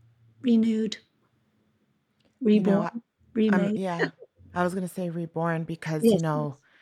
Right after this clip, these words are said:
Speaker 1: Oh, yes.
Speaker 2: I, um, uh, just listening to you, you know, I, I,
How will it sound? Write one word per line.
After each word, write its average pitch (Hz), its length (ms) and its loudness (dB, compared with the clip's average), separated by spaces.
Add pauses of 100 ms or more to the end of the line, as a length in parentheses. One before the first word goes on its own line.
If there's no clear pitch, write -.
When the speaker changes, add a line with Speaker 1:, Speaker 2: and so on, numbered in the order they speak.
(160)
Speaker 1:
Oh, 262 80 -2
yes. 226 300 -6 (600)
Speaker 2:
I, 202 340 4
um, 156 420 0 (580)
uh, 160 60 -4 (120)
just 226 220 -8
listening 170 520 -2
to 151 100 -12
you, 143 380 -4 (160)
you 156 100 -10
know, 143 160 -4
I, 160 380 0
I, 160 340 -2